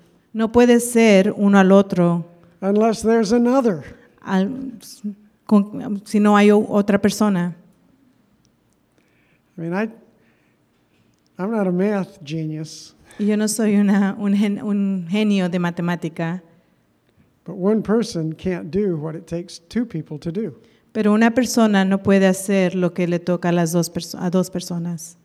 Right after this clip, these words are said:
Speaker 2: One person can't do what it takes a church to do.
Speaker 1: Una persona no puede hacer lo que le toca a toda la iglesia hacer.
Speaker 2: So the top of page twelve.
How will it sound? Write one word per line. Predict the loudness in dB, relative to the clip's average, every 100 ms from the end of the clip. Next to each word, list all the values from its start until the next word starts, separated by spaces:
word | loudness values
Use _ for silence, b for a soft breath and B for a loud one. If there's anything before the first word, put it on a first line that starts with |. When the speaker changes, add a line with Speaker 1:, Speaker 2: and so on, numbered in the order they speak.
| -4
Speaker 2:
One | -2 -2
person | -2 -4 -4 -6
can't | -4 -6 -4
do | -2
what | -2 -4
it | -8 -10
takes | -12 -10
a | -16
church | -16 -14 -14 -14 -20 -18
to | -16
do. | -16 -20 -20 _ -8
Speaker 1:
Una | -2 -2 0
persona | -2 -2 -2 0
no | -2 -2
puede | 0 2
hacer | 0 0 0 0
lo | 0 -2
que | -2
le | -2
toca | -4 -2 -4
a |
toda | -2 2 4 4
la | 2
iglesia | 0 -2 -2 -6
hacer. | -6 -6 -8 -10 _ _ _
Speaker 2:
So | -20 -20
the | -20
top | -20 -20
of | _
page | -20 -20 -20 _
twelve. | -20 -20 -20